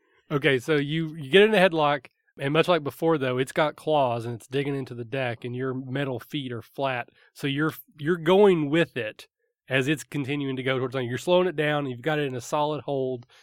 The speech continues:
and I'll let you do subdual damage, like, basically like a regular headlock each round. And you,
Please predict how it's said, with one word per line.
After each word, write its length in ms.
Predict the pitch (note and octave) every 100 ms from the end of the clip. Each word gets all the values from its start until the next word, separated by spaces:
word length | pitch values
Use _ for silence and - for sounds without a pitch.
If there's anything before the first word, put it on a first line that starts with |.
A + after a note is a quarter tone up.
| _
and 100 | C3 B2+
I'll 120 | C#3+
let 160 | D3+
you 140 | C#3+ C3
do 300 | C3 C3 A#2+ A2+
subdual 440 | D3 B2 D3 C#3
damage, 520 | B2+ B2 B2 A#2+ A2 _ A#3+
like, 180 | C#3+ A2+ - -
basically 320 | C3 B2 A#2+
like 120 | A2+
a 40 | B2
regular 320 | B2 A#2 A2+
headlock 420 | C3+ A#2+ A#2 A2+ -
each 240 | B2+ -
round. 540 | A#2 A#2 A2 A2 A2 A2 _ _ _ _ _
And 120 | B2 B2+
you, 180 | B2+